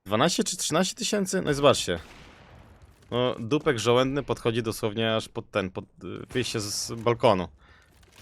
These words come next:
To jest tragedia. No i ziom padł w końcu. Udało się go udupić. Zobaczcie, to jest taki dupek żołędny, że on nawet nie da info tam ziomkom, że B jest czyste, tylko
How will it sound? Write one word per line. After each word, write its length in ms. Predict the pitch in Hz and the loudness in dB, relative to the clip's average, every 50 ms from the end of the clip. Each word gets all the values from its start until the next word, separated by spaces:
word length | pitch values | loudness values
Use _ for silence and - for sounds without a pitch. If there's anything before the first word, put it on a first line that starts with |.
| - - - - - - - - - - - - - - | -20 -20 -20 -20 -20 -20 -20 -20 -20 -20 -20 -20 -10 -6
To 80 | - | -4
jest 140 | 113 107 - | -4 -4 -2
tragedia. 520 | - 123 117 107 113 104 90 90 87 87 - - - - - - _ _ - - - - - - - - - - - - - - - - - - - - - - - - - - - - - - - - - - - - - - - - - - - - - - - - - - | 0 0 4 6 6 6 6 4 2 0 -4 -12 -20 -20 -20 -20 _ _ -20 -20 -20 -18 -18 -18 -18 -20 -20 -20 -20 -20 -20 -20 -20 -20 -20 -20 -20 -20 -20 -20 -20 -20 -20 -20 -20 -20 -20 -20 -20 -20 -20 -20 -20 -20 -20 -20 -20 -20 -20 -20 -20 -20 -20 -20 -20 -20 -14 -8
No 120 | 139 135 | -4 0
i 100 | 139 131 | 2 2
ziom 300 | 107 101 117 110 110 107 101 95 - - - - _ _ | 4 4 4 4 2 0 -4 -6 -14 -20 -20 -20 _ _
padł 280 | - 107 101 92 85 80 | 0 2 2 2 0 -4
w 100 | 82 - | -6 -6
końcu. 380 | - 101 90 87 - - 85 82 - - - | -4 -4 -4 -4 -6 -10 -14 -14 -16 -16 -12
Udało 300 | - 95 95 98 98 92 | -4 0 2 2 2 2
się 160 | - - 95 | 0 -4 -6
go 240 | 87 90 95 95 - - _ - - - _ _ _ _ _ _ - - - - - - - - - - - - - - - - | -4 -4 -4 -4 -6 -10 _ -20 -20 -20 _ _ _ _ _ _ -20 -20 -20 -20 -20 -20 -20 -20 -20 -20 -20 -20 -20 -20 -12 -4
udupić. 640 | - 101 110 107 92 90 90 87 - - - - - _ _ _ _ _ _ _ _ _ _ _ _ _ | 0 2 2 4 2 0 -4 -4 -4 -8 -10 -12 -18 _ _ _ _ _ _ _ _ _ _ _ _ _
Zobaczcie, 260 | - 104 123 117 - 98 | -4 -2 -2 -2 -2 0
to 100 | - 151 | 0 0
jest 140 | 147 - | 2 2
taki 360 | - 180 185 - 208 180 151 127 - _ _ _ _ _ - | 2 0 0 0 -2 -2 -2 -4 -6 _ _ _ _ _ -2
dupek 280 | 113 147 - 156 120 | -2 0 0 0 0
żołędny, 500 | 104 95 117 107 101 98 95 95 113 135 | 2 4 4 4 4 2 0 -2 -2 -2
że 160 | 117 107 127 - | -2 -2 -2 0
on 140 | 101 113 | 0 0
nawet 320 | 120 147 170 175 175 - - | 0 0 0 -2 -2 -2 -2
nie 140 | 156 156 151 | -2 0 2
da 340 | 147 147 143 135 131 127 | 4 6 6 8 6 6
info 440 | 120 - - 123 120 110 - - 110 | 4 0 -2 -2 -2 -2 -2 -4 -4
tam 240 | - 110 107 110 104 | -2 0 0 0 0
ziomkom, 380 | 92 113 113 110 - - 104 95 | 0 0 0 0 0 -4 -4 -2
że 180 | 90 104 101 | -2 -2 0
B 120 | 92 107 107 | 0 2 2
jest 200 | 101 95 - - | 2 0 -2 -4
czyste, 320 | - 113 113 - - 180 | -6 -6 -6 -6 -8 -10
tylko 600 | - - 220 - - 196 196 202 202 190 190 196 | -10 -12 -12 -8 -4 -2 -2 -2 -2 -4 -6 -8